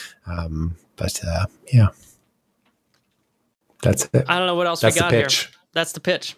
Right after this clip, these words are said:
Speaker 1: <laughs> This, this has been a show about the show. It's a,
Speaker 2: It's a
Speaker 1: it's
Speaker 2: meta
Speaker 1: a,
Speaker 2: show.
Speaker 1: a meta
Speaker 2: We
Speaker 1: show.
Speaker 2: do an inside baseball
Speaker 1: Yeah,
Speaker 2: one every
Speaker 1: yeah.
Speaker 2: now and then. People, it, people
Speaker 1: Sometimes
Speaker 2: enjoy
Speaker 1: we
Speaker 2: it.
Speaker 1: do,
Speaker 2: If you
Speaker 1: yeah.
Speaker 2: don't enjoy it, skip to the next one, or go to the
Speaker 1: Yeah.
Speaker 2: last one.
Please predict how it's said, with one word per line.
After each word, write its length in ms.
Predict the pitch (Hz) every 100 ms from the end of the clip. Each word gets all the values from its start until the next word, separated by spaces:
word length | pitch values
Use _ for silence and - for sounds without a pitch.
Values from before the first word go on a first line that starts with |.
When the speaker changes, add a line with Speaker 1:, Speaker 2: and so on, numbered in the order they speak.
| _
Speaker 1:
<laughs> 120 | - 415
This, 1120 | - 208 - 143 123 180 233 208 - 139 -
this 20 |
has 220 | 120 117
been 140 | 110 117
a 60 |
show 260 | 110 131 123
about 240 | 113 113
the 80 | -
show. 340 | - 110 92 95
It's 220 | 90 -
a, 220 | 92 90
Speaker 2:
It's 140 | 87 87
a 20 |
Speaker 1:
it's 80 | 101
Speaker 2:
meta 160 | 87
Speaker 1:
a, 60 | 90
Speaker 2:
show. 100 | -
Speaker 1:
a 60 | 95
meta 180 | 92 92
Speaker 2:
We 40 |
Speaker 1:
show. 200 | 269 -
Speaker 2:
do 140 | 381
an 60 | 302
inside 320 | 233 208 180
baseball 300 | 151 147 151
Speaker 1:
Yeah, 60 | 147
Speaker 2:
one 80 | 143
every 140 | 143
Speaker 1:
yeah. 40 |
Speaker 2:
now 140 | 139 139
and 80 | 139
then. 160 | 139
People, 480 | 135 233 240 202 - -
it, 320 | - 214 202
people 240 | 247 277 269
Speaker 1:
Sometimes 200 | 175 185
Speaker 2:
enjoy 80 | -
Speaker 1:
we 60 | 151
Speaker 2:
it. 40 |
Speaker 1:
do, 120 | 123
Speaker 2:
If 80 | 190
you 60 | 240
Speaker 1:
yeah. 40 |
Speaker 2:
don't 160 | 262 262
enjoy 300 | 226 240 233
it, 140 | 220 _ _ _ _
skip 280 | - - 226
to 60 | 233
the 80 |
next 220 | 226 - -
one, 140 | 139 _ _ _ _ _ _ _ -
or 80 | 190
go 140 | 214
to 60 | 226
the 60 | 226
Speaker 1:
Yeah. 60 |
Speaker 2:
last 240 | 226 190 -
one. 180 | 123